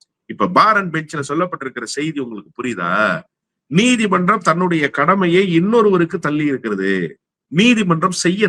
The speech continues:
தவறிடுச்சு. வெறும் தீர்ப்பை மட்டும் பேனாவால் எழுதிவிட்டு போவதல்ல நீதிமன்றத்தினுடைய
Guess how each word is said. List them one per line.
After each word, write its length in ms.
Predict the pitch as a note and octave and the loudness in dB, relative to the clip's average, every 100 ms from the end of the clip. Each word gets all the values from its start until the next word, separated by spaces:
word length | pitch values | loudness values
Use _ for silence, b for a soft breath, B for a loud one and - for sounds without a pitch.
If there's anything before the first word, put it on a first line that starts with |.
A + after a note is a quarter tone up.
| - | 0
தவறிடுச்சு. 600 | D3 D#3 C#3+ G#2+ - G2+ F#2+ D#2+ - _ _ - | 0 0 -2 -6 -4 -2 -2 -4 -12 _ _ 2
வெறும் 300 | F#3+ A3+ - | 2 0 -2
தீர்ப்பை 400 | A#3 B3+ - G3 | 0 0 0 0
மட்டும் 300 | F3+ F3+ G#3+ | 0 0 -2
பேனாவால் 520 | F3 F#3+ G3+ F#3 F3+ D3+ | 0 2 4 4 4 2
எழுதிவிட்டு 440 | E3+ F#3+ F3 D#3+ | 0 2 2 0
போவதல்ல 520 | D3+ D#3 D3 D#3 F#3+ | -4 -2 0 2 2
நீதிமன்றத்தினுடைய 920 | D#3 E3+ F3 D#3 C#3+ C#3 C3+ C3 D#3 | 2 2 2 0 -2 -4 -4 -2 0